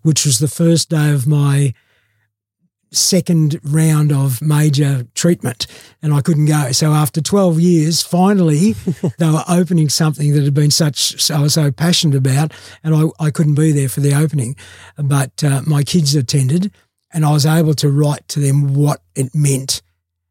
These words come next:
to them to be part of that, because, uh, it was so, in, in, in many ways, me not being there did me a bit of a favour, because it made them a little bit more aware of them representing me at that particular opening of the memorial.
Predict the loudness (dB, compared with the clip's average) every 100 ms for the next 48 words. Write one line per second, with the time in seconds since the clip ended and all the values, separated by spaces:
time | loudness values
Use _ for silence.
0 | _ _ _ _ _ -2 0 0 0 0
1 | -6 -14 -10 -4 0 2 0 -2 -2 0
2 | -2 -2 -6 -14 -8 -6 -2 -2 0 0
3 | 0 -4 -12 -20 _ -6 -2 -2 0 0
4 | 0 -2 -2 0 0 0 0 2 0 -6
5 | _ -2 0 2 2 2 0 0 0 0
6 | 0 0 0 0 2 0 -4 -4 -4 -4
7 | -14 -20 _ _ -20 -10 -4 0 2 2
8 | 2 2 0 -2 0 0 -2 -4 -6 -2
9 | 0 0 0 -2 0 0 0 0 0 0
10 | -2 -2 0 0 0 0 0 0 -2 -4
11 | -6 -16 _ _ _ -14 -2 0 2 0
12 | -2 -2 0 0 0 0 0 -2 -4 -4
13 | -6 -6 -4 -2 0 0 -2 -2 -2 -2
14 | -2 -2 0 0 0 -4